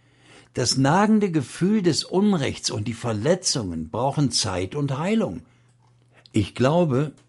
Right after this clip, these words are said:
nein, ich weiß, nur wenn ich eng mit Gott in Kontakt bleibe, ist es letztlich möglich, aus seiner Gnade die Kraft zu ziehen,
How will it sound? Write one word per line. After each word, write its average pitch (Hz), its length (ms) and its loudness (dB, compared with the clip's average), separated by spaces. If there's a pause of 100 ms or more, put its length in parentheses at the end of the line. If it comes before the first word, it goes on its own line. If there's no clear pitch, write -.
nein, 180 240 2
ich 123 200 -4
weiß, 143 540 -2 (280)
nur 196 420 6
wenn 180 180 0
ich - 240 -2
eng 180 280 2
mit 151 260 -2
Gott 127 240 0
in 113 180 -4
Kontakt 113 640 -6
bleibe, 117 360 0
ist 131 200 0
es 117 180 -4
letztlich 123 640 0
möglich, 139 800 4 (240)
aus - 260 -8
seiner 131 340 2
Gnade 117 520 0
die 147 240 0
Kraft - 400 -6
zu 113 140 -2
ziehen, 139 540 4